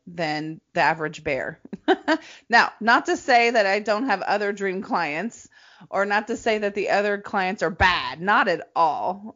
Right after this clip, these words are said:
Believe me, I like working with pretty much anybody. Uh, but, you know, to see someone take the resource and really apply it is my dream. And that's what I want to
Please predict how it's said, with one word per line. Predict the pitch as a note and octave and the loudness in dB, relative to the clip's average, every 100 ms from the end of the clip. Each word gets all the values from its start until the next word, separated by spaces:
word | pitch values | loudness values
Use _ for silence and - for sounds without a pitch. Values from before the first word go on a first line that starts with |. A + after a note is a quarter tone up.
| F3+ | -8
Believe | F#3+ G#3 A#3+ | 0 0 0
me, | G#3 D#3+ | -4 -4
I | E3 | -2
like | F3+ F#3+ | -2 0
working | E3 F3 F#3 E3+ | 0 0 -2 -4
with | D#3 | -6
pretty | F3 D#4 | -4 -4
much | F#3+ F#3 - | -2 -4 -4
anybody. | F3 F3 D#3+ D3 D3+ E3 _ - - - _ | -4 0 0 0 -2 -8 _ -20 -20 -20 _
Uh, | - F3 E3 D#3 | 0 2 2 0
but, | F3+ F#3 - - - | 2 0 0 -12 -8
you | A3 | -2
know, | G#3 F3+ E3+ - _ | 0 0 0 -8 _
to | - A#3 | -6 -6
see | G#3+ - A#3+ G#3+ G#3+ A3 G#3+ - | -6 -8 -4 -2 -2 -4 -6 -6
someone | - G#3+ G#3+ G3+ F3+ E3+ F3+ F#3+ - _ _ _ - - | 0 2 2 0 0 0 -2 -8 -12 _ _ _ -18 -10
take | - A#3 - | -2 -2 0
the | F3 | 0
resource | E3 F3 F#3 F3+ F3+ D3 E3 - | 0 -2 -4 -2 0 0 0 -4
and | - F3 F3 | -6 -4 -2
really | E3+ F3 F#3 F3 | -2 0 0 0
apply | D#3+ - E3 D#3 | -2 -2 0 0
it | D#3 - | 0 -2
is | - E3+ E3 | -2 -4 -4
my | F3 D3+ | -2 -2
dream. | D3+ D3+ - F#3 - - - _ | -2 -4 -6 -10 -12 -20 -20 _
And | - F3+ C#3+ | -2 -2 -2
that's | - F#3 G3+ | 2 2 2
what | A3 - - | -2 -6 -2
I | F3+ F#3 F#3+ | 0 2 0
want | F3+ F#3+ E3+ - - _ _ _ - | -2 -4 -4 -10 -16 _ _ _ -10
to | G#3 F3+ E3+ E3 D#3+ D#3+ F3+ | -4 -4 -4 -4 -6 -8 -12